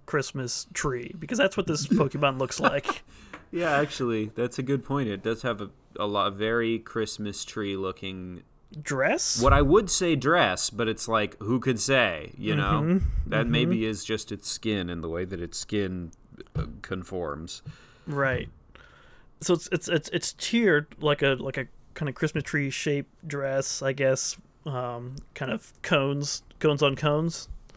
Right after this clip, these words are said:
Speaker 2: Yeah, it's like,
Speaker 1: And each
Speaker 2: yes.
Speaker 1: cone has a bow. Uh, then it's got two kinda long arms with, uh, discernible fingers this time.
Speaker 2: Oh, yeah.
Speaker 1: And hands. Um,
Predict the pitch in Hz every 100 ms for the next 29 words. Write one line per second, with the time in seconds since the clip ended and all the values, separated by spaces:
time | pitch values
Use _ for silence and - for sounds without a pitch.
0 | - - - 120 95 71 90 - 98 131
1 | 127 - 165 185 - 175 175 175 180 165
2 | 135 120 139 180 - - - _ _ _
3 | _ _ _ _ 135 123 123 120 120 127
4 | - - - - - 127 123 - 123 -
5 | 151 156 175 - - 143 147 143 143 165
6 | 139 131 160 - 147 160 - - - 156
7 | 156 156 156 165 - - - _ 156 -
8 | 202 247 254 247 240 240 233 196 - 269
9 | 254 139 143 - 143 - - 127 127 190
10 | - - 123 135 151 90 - - - -
11 | - 233 175 123 - - - 143 131 127
12 | 127